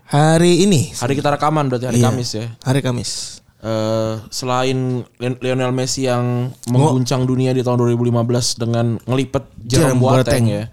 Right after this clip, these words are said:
Speaker 1: Ngeli-, dilipet loh, bener, gila ya.
Speaker 2: Iya, itu dilipet itu.
Speaker 1: Dilipet aja, dilipet terus dicungkil lagi anjing.
Speaker 2: Iya.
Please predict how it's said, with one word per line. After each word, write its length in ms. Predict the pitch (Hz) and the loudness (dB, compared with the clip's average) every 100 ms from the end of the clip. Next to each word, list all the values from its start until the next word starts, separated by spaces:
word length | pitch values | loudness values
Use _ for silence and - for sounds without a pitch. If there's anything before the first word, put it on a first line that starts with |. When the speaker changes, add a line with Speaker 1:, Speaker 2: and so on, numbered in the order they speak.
| - | -8
Speaker 1:
Ngeli-, 220 | - 208 | -2 0
dilipet 400 | 175 269 202 269 240 | 4 4 4 2 2
loh, 140 | 165 | 2
bener, 180 | 131 170 | 4 2
gila 220 | 139 151 | 4 4
ya. 140 | 190 - | 4 2
Speaker 2:
Iya, 140 | 120 | -2
itu 100 | 135 | -2
dilipet 360 | 127 110 123 117 | -2 -2 -4 -6
itu. 100 | 107 | -2
Speaker 1:
Dilipet 380 | 151 160 135 - | 2 4 2 -2
aja, 140 | 139 139 | -4 0
dilipet 380 | 160 170 160 233 | 4 4 4 2
terus 160 | 220 | 2
dicungkil 440 | 220 233 214 196 220 | 2 2 2 2 4
lagi 160 | 156 147 | 4 4
anjing. 240 | 208 127 | 4 4
Speaker 2:
Iya. 180 | 120 | 2